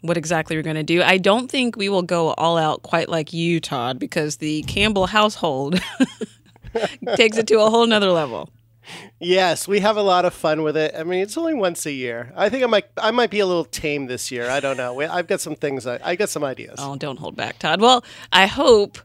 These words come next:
Speaker 1: I sincerely hope that we will have a show where you actually wear your getup. Uh, so at least our <laughs> YouTube viewers out there can see it.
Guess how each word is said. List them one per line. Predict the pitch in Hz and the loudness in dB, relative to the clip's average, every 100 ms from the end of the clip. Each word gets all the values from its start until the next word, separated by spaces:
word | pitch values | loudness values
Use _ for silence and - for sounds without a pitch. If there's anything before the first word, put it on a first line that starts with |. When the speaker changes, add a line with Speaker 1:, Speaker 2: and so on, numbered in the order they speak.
| _ | _
Speaker 1:
I | 180 175 | 4 4
sincerely | - 190 170 - 392 247 185 160 | 2 -4 -2 2 2 2 0 -2
hope | 165 143 151 - | -4 -4 -4 -2
that | 165 - | -2 0
we | 180 | 0
will | 180 | 0
have | 180 170 | 0 0
a | 143 160 | 0 -2
show | - 170 170 | 2 2 2
where | 156 | 0
you | 160 | 0
actually | 165 160 170 156 | 0 -2 -4 -2
wear | 151 160 160 | 0 0 0
your | 151 143 | -2 -4
getup. | 147 156 139 139 - _ _ - - | -2 -2 0 -2 -6 _ _ -20 -8
Uh, | - 143 | 0 0
so | 151 196 | 2 0
at | 208 | 2
least | 247 233 | 2 2
our | 214 | 4
<laughs> | |
YouTube | 208 240 - 240 185 | 4 0 0 -4 -2
viewers | 196 190 190 185 | 0 2 2 0
out | - 180 | 0 0
there | 180 175 | 0 -2
can | 170 160 | -2 -6
see | - 185 | -2 2
it. | 185 | 0